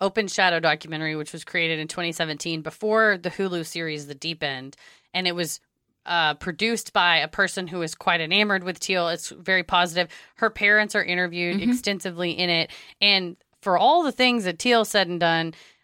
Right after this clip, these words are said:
Speaker 1: I will say all glory goes to her parents
Speaker 2: Her parents
Speaker 1: for
Speaker 2: seem, like,
Speaker 1: being
Speaker 2: very nice and understanding people.
Speaker 1: extremely
Speaker 2: Very
Speaker 1: understanding
Speaker 2: supportive.
Speaker 1: and listening to her and not just brushing her off, like,
Speaker 2: Mm-hmm.
Speaker 1: trying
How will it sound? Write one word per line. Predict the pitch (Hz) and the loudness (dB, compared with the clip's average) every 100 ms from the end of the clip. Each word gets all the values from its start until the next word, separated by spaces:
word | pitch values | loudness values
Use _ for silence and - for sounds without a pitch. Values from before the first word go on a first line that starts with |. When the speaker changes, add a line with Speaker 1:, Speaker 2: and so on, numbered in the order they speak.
| - | 0
Speaker 1:
I | 190 | 2
will | 285 220 | 2 0
say | - 202 190 180 _ _ _ _ _ - | 2 4 4 0 _ _ _ _ _ 0
all | 196 330 339 - - 185 160 _ _ | 4 4 2 -4 -20 -20 _ _ _
glory | - 214 320 330 | 0 2 4 4
goes | 247 240 | 4 2
to | - | 0
her | 185 | 0
parents | 175 185 165 156 - | 0 0 2 2 2
Speaker 2:
Her | |
parents | 185 190 208 | 4 6 4
Speaker 1:
for | |
Speaker 2:
seem, | 180 190 | 2 2
like, | 165 | 2
Speaker 1:
being | 220 | 2
Speaker 2:
very | 175 175 185 185 190 - - _ _ _ _ - | 0 2 4 4 2 -4 -20 _ _ _ _ -8
nice | 160 160 165 165 - | 2 4 4 2 -4
and | 147 | -6
understanding | - 143 147 147 - 143 139 135 | -6 -4 -4 -6 -6 -6 -6 -6
people. | 127 127 123 120 - _ _ _ _ - | -10 -12 -10 -12 -12 _ _ _ _ -4
Speaker 1:
extremely | 226 - - 214 302 311 311 | -4 -4 -6 -2 2 4 4
Speaker 2:
Very | 226 | 4
Speaker 1:
understanding | 226 226 - 196 170 185 190 | 4 0 0 0 2 2 0
Speaker 2:
supportive. | 196 _ _ _ _ | -8 _ _ _ _
Speaker 1:
and | - 226 214 | 0 2 2
listening | 254 285 294 | 0 0 0
to | 294 | 2
her | 285 285 277 | 2 4 2
and | 208 | 2
not | 202 208 196 | 2 2 0
just | 202 - | -4 -8
brushing | - 190 190 185 | 0 0 0 -4
her | 180 | 0
off, | 180 208 165 | 2 2 0
like, | 175 | -2
Speaker 2:
Mm-hmm. | 190 | -4
Speaker 1:
trying | - 214 220 233 233 | 0 4 4 2 -2